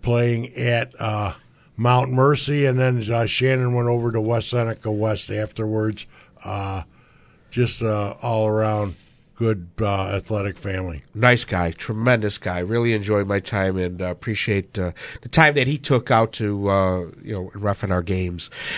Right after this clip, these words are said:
Speaker 2: All right, scores that went on. As I said, this is rivalry week. It started Thursday night with South Park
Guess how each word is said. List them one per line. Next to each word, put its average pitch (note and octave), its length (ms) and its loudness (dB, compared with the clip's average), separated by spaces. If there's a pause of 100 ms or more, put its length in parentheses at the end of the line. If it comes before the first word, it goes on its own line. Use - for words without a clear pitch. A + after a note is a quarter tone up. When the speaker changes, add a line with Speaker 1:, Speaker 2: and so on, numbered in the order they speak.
Speaker 2:
All A3 60 8
right, A3 200 4
scores G#3 520 6
that F#3 180 6
went E3+ 260 2
on. E3+ 360 4
As D3+ 160 4
I C#3+ 80 4
said, C3+ 260 2
this B2+ 220 0
is B2+ 240 2
rivalry A#2 480 2
week. B2 340 2
It G#2+ 40 -4
started A2+ 440 2
Thursday A2+ 380 0
night A2+ 160 4
with G2+ 160 -6
South G#2+ 320 -2
Park G#2 280 0